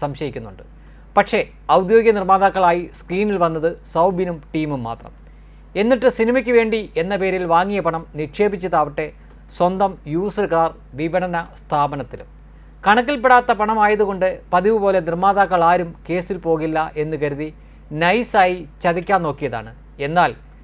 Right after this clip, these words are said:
ക്യാൻസർ പേഷ്യൻ്റ് കൂടിയായ സിറാജ് തോറ്റുകൊടുക്കാൻ തയ്യാറായില്ല. ചതിയുടെ പിന്നാമ്പുറം രേഖകൾ സഹിതം കേരള പോലീസിന് കൊടുത്തപ്പോൾ അവർ എഫ് ഐ ആർ ഇട്ട് ഇ ഡിക്ക് കൈമാറി. പിന്നെ കഥ മാറി. നന്മയുടെയും സ്നേഹത്തിൻ്റെയും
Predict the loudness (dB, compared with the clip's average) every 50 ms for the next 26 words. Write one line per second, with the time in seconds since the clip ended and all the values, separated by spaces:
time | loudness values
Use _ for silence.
0 | -20 -20 -20 -20 -20 -2 4 6 6 6 6 2 -2 0 2 0 0 0 -2 -4
1 | -2 -2 -2 0 0 2 2 4 4 2 0 0 -4 -8 -6 -4 0 2 2 2
2 | 2 -2 -6 -8 -6 -4 -4 -4 -4 -2 -4 -2 -2 -2 -2 -4 -6 -8 -10 -10
3 | -6 -4 0 0 0 0 0 -2 -4 -8 -14 -18 -20 -20 -20 -20 -20 -20 -20 -20
4 | -20 -20 -20 -20 -20 -20 -20 -20 -20 -20 -20 -20 -20 -20 -2 2 2 2 4 4
5 | 4 4 4 4 4 -2 0 0 0 2 2 0 0 -2 -4 -14 -10 -6 -2 -2
6 | 0 2 2 2 2 0 -2 -4 -2 -2 -4 -4 -6 -6 -2 0 0 4 4 4
7 | 4 4 0 -4 -4 -4 -6 -6 -4 -4 -4 -4 -6 -6 -4 -6 -6 -6 -8 -14
8 | -20 -20 -20 -2 2 2 4 4 4 0 0 -6 -16 -10 -6 -6 -6 -2 0 0
9 | 2 2 2 2 0 -4 -4 -6 -6 -6 -6 -12 -10 -8 -4 -4 -4 -4 -4 -6
10 | -6 -6 -6 -6 -10 -10 -12 -12 -18 -20 -20 -20 -20 -14 -8 -6 -4 -2 -2 -2
11 | 0 0 2 2 2 2 2 -2 -2 -4 -10 -14 -20 -20 -20 -20 -20 -20 -20 -6
12 | -2 0 0 2 4 4 6 6 6 4 2 -4 -12 -12 -10 -6 -6 -2 -4 -4
13 | -4 -4 -6 -4 -2 -4 -4 -4